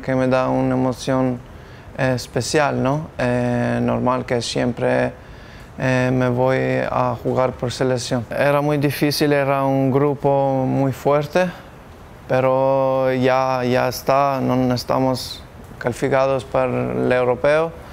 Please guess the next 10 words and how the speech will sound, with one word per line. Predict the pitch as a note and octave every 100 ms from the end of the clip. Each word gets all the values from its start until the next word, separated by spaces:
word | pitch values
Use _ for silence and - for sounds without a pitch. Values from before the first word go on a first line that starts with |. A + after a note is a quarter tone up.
| - - - -
pero | C3 B2+ C3 C3 C3+ C3 C3
ya | C3 B2+ B2+
seguimos | - B2 B2+ C3 B2+ C3
a | B2+ B2
mirar | B2 B2 B2+ B2+
adelante | B2 B2+ C3 C3 C3 C3+
para | C#3 C3
el | B2+
mundial, | B2+ B2+ C3+ D3+ B2
¿no? | B2+